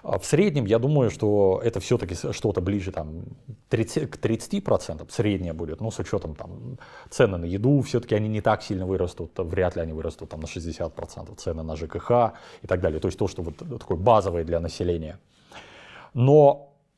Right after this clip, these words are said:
надо будет смотреть, что дальше будет, то есть насколько быстро будут восстанавливаться п-, какие-то поставки, потому что самое опасное — это даже не сама инфляция, а дефицит.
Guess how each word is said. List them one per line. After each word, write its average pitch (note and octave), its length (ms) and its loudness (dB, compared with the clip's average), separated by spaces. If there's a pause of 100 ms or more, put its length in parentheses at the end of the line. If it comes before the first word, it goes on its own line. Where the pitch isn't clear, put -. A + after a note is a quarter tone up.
надо A#2+ 400 2
будет G2+ 220 0
смотреть, A#2 380 2
что - 160 -2
дальше A2 320 0
будет, E2 240 -8
то F#2 60 -8
есть - 100 -8
насколько A2+ 400 0
быстро A#2 320 0
будут G2 300 -2
восстанавливаться F#2+ 760 2
п-, - 140 -12
какие-то F#2+ 320 -4
поставки, D3 540 2
потому F2 280 -8
что - 140 -12
самое G#2+ 280 4
опасное — B2 360 2
это F#2 140 -2
даже F#2 180 2
не F#2+ 80 -2
сама A#2+ 260 2
инфляция, G2 500 2
а E2 40 -2
дефицит. F#2+ 520 -4